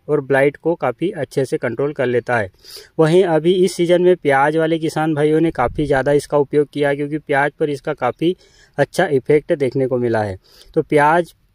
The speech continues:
पर अगर आप उपयोग करते हैं तो प्याज पर ये बहुत ही प्रभावशाली होता है, जैसे कि purple ब्लॉच को काफ़ी अच्छे से control करता है प्याज की फसल के अंदर। वहीं blight को भी काफ़ी अच्छे से control कर लेता है।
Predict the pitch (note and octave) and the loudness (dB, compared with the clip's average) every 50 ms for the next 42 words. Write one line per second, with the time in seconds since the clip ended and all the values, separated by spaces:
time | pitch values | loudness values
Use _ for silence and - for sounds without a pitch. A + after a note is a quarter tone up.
0 | _ _ E3+ E3 F#3 E3+ D#3+ D#3+ E3+ E3+ F3 E3+ D#3+ D#3 - - D#3+ E3 - - | _ _ -2 0 0 0 0 0 2 2 2 0 0 -2 -2 0 0 0 0 0
1 | D#3 D3 - - D#3+ C3 D3+ D#3 D#3+ E3 D#3 - E3+ E3 E3 E3 D#3 _ _ _ | -2 -2 -2 -4 -6 -4 -4 -2 -2 -2 -2 0 2 2 2 2 0 _ _ _
2 | _ _ _ _ _ _ _ _ _ - C#3 C#3 C#3+ D#3 - - - F3 E3 E3 | _ _ _ _ _ _ _ _ _ 0 2 4 4 2 2 0 0 0 2 2
3 | E3+ D#3 D3 C3+ C3 D3+ D3 C#3+ E3+ - - C3 A#2 A#2+ A#2+ C3 B2+ - C#3+ C#3 | 0 0 2 2 2 2 2 0 -2 -2 -2 -2 0 2 2 2 2 2 0 0
4 | C#3+ D3+ D3 C#3 C3+ - D3+ C3+ D3 D#3 C3+ C#3 C3 A#2+ C#3+ C#3 C#3 D#3 - - | 2 2 2 2 0 0 0 0 0 0 0 0 0 0 0 -2 -2 -4 -2 -2
5 | B2 A#2 - - C#3 C#3+ C#3+ C3 C#3 C3 C3+ C3+ C3 - - D3 A#2+ C3+ B2 - | -2 -2 -2 -2 -2 -2 0 2 4 4 4 4 4 0 -4 -4 -2 -4 -4 -4
6 | - D#3+ D3 C#3 A2+ - - C3+ C3 - D#3 - C#3 B2+ B2+ C3 B2+ C3 B2 C3+ | -4 -6 -4 -4 -4 -4 -4 -6 -4 -4 -4 -6 -6 -6 -4 -4 -4 -2 -2 -4
7 | B2 - C3+ B2 C3+ C#3 - - A2+ A2 A#2 A#2+ - - C#3 C3 B2+ B2 C3 B2 | -4 -4 -4 -4 -4 -6 -6 -6 -4 -4 -4 -4 -4 -6 -6 -4 -4 -4 -4 -4
8 | B2 C3 B2 B2 B2 B2+ B2+ B2 B2 B2 C#3 B2+ A2 A#2 A#2 A#2+ C3 C3+ - - | -4 -4 -4 -2 -2 -2 -2 -2 0 0 -2 -2 -2 0 2 2 2 0 -2 0
9 | - C#3+ C#3+ C3 C#3 C3+ C#3 C#3 D#3 - _ _ - C3 B2 - - D#3 - D3 | 0 2 2 2 0 -2 -4 -4 -6 -8 _ _ -8 -8 -6 -6 -6 -8 -8 -8
10 | B2+ - - - C3+ C#3 B2 C#3+ C#3 C#3+ C#3 - _ _ _ _ _ _ - B2 | -8 -6 -4 -2 -2 -2 0 0 0 -2 -2 -4 _ _ _ _ _ _ -6 -4
11 | B2 A#2 C3+ C#3 C3 - C3+ B2+ B2+ C3 B2 - C3+ B2 A#2+ C3 | -2 0 0 0 0 -2 -2 0 0 0 -2 0 -2 -2 -2 -2